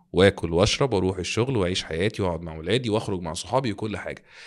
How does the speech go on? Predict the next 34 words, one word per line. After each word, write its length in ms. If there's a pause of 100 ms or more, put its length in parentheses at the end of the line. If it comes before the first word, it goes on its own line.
(240)
اعكس 420
الأولويات 840 (240)
تتعدل 420
الصلاة. 320 (260)
لكن 200
طول 160
ما 80
أنت 160
حاطط 240
الصلاة 280
لسه 240
في 100
خانة 480
الاختيار، 540 (400)
يمكن 340
أصلي 260
يمكن 120
ما 60
أصليش، 320 (180)
لا، 180
مش 180
هتنتظم. 360 (1120)
ولما 340
بتتملك 800
منك 320
الصلاة، 460
هي 300
بقى 120
اللي 120
بتتملك 500
منك 240
على 120
فكرة، 260
بتمسكك. 800